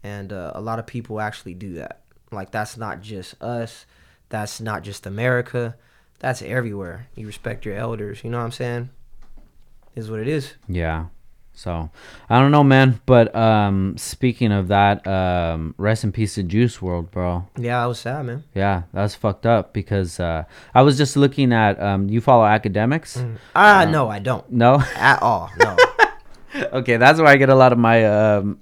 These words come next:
Speaker 2: a lot of my news
Speaker 1: Stop it,
Speaker 2: from.
Speaker 1: bro. Stop it.
Speaker 2: <laughs> Why don't you like Ak?
Speaker 1: Man.
Speaker 2: I, I know what you, why you don't like Ak, but you don't see the value that he brings?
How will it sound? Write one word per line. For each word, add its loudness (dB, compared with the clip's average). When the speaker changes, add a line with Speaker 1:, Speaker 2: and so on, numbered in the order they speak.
Speaker 2:
a -2
lot 0
of 0
my -2
news 0
Speaker 1:
Stop 0
it, -12
Speaker 2:
from. 2
Speaker 1:
bro. -14
Stop -10
it. 4
Speaker 2:
<laughs> -12
Why 6
don't 6
you 4
like 6
Ak? 4
Speaker 1:
Man. -2
Speaker 2:
I, 6
I 8
know 8
what 10
you, 4
why 10
you 8
don't 4
like 4
Ak, 4
but 4
you 4
don't 4
see 0
the 2
value 6
that 2
he 0
brings? -2